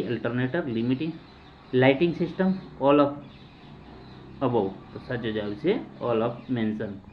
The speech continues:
Next, which of the these were or are used in automobile to provide suspension? લીફ સ્પ્રિંગ, કોઇલ સ્પ્રિંગ, ટોર્સન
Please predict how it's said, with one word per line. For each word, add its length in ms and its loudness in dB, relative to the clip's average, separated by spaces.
Next, 340 2
which 160 6
of 180 4
the 140 4
these 420 4
were 220 6
or 160 2
are 220 2
used 280 4
in 200 8
automobile 500 4
to 100 0
provide 400 2
suspension? 540 0
લીફ 340 2
સ્પ્રિંગ, 260 0
કોઇલ 260 2
સ્પ્રિંગ, 280 0
ટોર્સન 400 -2